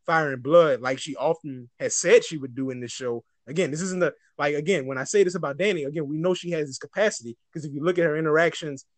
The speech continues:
in season two and three and four and five and even six, like, she's always had it in her to do that, but it's always been reined in on some level, or she just didn't really have the power to do it at that point in time, 'cause the dragons weren't that big, armies weren't that vast,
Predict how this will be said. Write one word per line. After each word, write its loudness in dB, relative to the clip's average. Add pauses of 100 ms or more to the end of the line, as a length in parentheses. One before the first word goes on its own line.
(100)
in -12
season -4
two 2
and -8
three 2
and -4
four 4
and -6
five 2
and 0
even -6
six, -10 (480)
like, 0
she's -6
always 4
had 4
it -4
in 0
her -4 (460)
to -4
do 0
that, -4 (340)
but 6
it's -2
always 6
been -4
reined -2
in 2
on -4
some -8
level, -4 (140)
or 8
she -8
just -16
didn't -2
really 2
have 0
the -4
power 6
to -4
do -2
it -2
at -4
that -4
point -14
in -18
time, -10
'cause -12
the -10
dragons -4
weren't -8
that -6
big, -4 (220)
armies -6
weren't -6
that -4
vast, 0